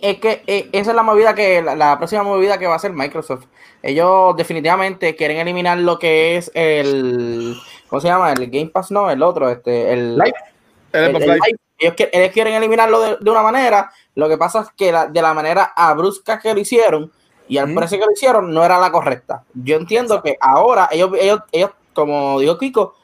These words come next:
Speaker 1: probaron terreno, la gente se quejó, vámonos para atrás. Ok,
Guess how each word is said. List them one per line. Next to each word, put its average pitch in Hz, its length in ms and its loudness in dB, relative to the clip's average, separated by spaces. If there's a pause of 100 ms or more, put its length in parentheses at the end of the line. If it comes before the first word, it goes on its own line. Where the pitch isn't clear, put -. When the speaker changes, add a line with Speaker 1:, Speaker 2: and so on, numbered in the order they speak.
(240)
Speaker 1:
probaron 208 360 2
terreno, 160 500 0
la 127 120 -2
gente 135 200 -6
se 185 120 -4
quejó, 247 420 0 (140)
vámonos 170 380 0
para 165 160 0
atrás. 127 180 -8 (400)
Ok, 170 200 0